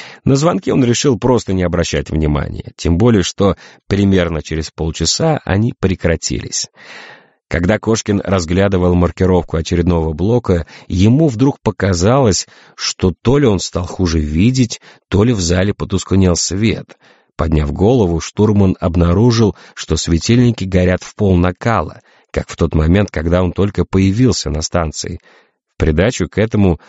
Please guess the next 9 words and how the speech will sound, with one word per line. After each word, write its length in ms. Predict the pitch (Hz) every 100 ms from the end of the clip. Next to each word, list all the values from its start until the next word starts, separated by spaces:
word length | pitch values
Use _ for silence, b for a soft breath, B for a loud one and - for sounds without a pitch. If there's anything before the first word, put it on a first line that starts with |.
| b b
он 220 | 98 107
почувствовал, 840 | - 85 - 107 110 101 95 87
что 200 | - -
становится 640 | 85 87 87 90 90 - 92
труднее 460 | 104 101 90 82
дышать. 640 | 78 95 - 104 80 - - _ _ _ _ _
«Чертовщина!» 1000 | - - 78 - 85 - - 71 76 80 - b b b -
пробормотал 600 | 80 78 82 78 - 73
Кошкин. 480 | - 82 - 82